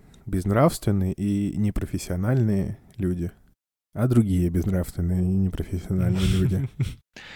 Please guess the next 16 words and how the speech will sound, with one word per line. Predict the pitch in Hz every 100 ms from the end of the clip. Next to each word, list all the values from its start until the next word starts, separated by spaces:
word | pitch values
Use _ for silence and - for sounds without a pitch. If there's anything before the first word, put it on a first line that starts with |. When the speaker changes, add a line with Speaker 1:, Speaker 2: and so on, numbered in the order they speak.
| - - -
Speaker 2:
Мы | 120 120
безнрав-, | 120 117 123 127 -
безнравственные | - 120 123 123 131 143 - 120 113 113
и | 113
непрофессиональные, | 117 - 110 - 120 120 123 110
но | 104
по | 107 110
другим | 113 107 101
причинам. | - 95 - 90 87 - -
Speaker 1:
<laughs> | 78 98 85
Да. | 95 87 - - _ _ - - - - - _ - - - - -
Что | - - - 123
ж, | 98 - - -
что | - -
сегодня | 143 - 135 131 131
произошло? | 117 120 117 113 - 87